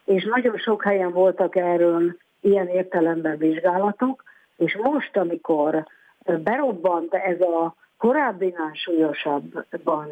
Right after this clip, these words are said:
és gyorsabban terjedő, ö, helyzet, járvány, akkor elkezdték széles körbe adni az ivermektint.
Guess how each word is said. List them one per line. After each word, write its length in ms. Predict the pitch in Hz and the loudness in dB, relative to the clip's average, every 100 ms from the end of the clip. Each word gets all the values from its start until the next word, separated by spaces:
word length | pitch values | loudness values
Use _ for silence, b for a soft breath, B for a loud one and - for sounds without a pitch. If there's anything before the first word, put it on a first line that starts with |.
| 156 | -4
és 80 | 156 | -2
gyorsabban 720 | - 247 - 214 180 170 156 - | 2 0 0 -2 -2 0 -2 0
terjedő, 800 | 170 165 160 147 147 143 143 - b b | 2 4 2 2 0 0 -2 -6 b b
ö, 100 | - 156 156 151 - _ - | -4 0 0 -2 -6 _ -2
helyzet, 560 | 175 170 165 202 294 - - | 2 2 4 0 0 -6 -2
járvány, 680 | 165 160 165 202 240 262 _ _ _ _ _ _ | 0 0 -2 -2 -2 -2 _ _ _ _ _ _
akkor 580 | - 226 - 220 190 190 | -2 -2 -2 0 0 0
elkezdték 640 | 196 196 180 175 - 165 156 | 0 0 2 -2 2 0 2
széles 380 | 175 160 156 - | 2 2 0 -2
körbe 320 | 156 147 156 | -2 0 0
adni 220 | 156 151 | -2 -4
az 100 | 151 | 0
ivermektint. 760 | 151 147 147 160 - 151 180 | 0 0 -2 -6 -8 -10 -10